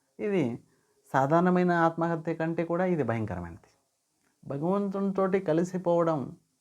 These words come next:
తన యొక్క ఆత్మని హత్య చేసుకోవడమే. ఇక ఎటువంటి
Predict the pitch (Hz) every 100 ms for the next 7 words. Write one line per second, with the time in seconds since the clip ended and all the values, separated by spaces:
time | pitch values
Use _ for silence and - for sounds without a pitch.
0 | _ _ _ _ _ _ - 147 175 180
1 | 151 156 160 180 175 123 131 - _ _
2 | - - 135 135 110 - 117 - - _
3 | _ _ _ _ _ _ _ _ _ _
4 | _ _ _ _ _ _ _ _ _ _
5 | _ _ _ _ _ _ _ 175 185 151
6 | 160 - 240 247 240 247 214 156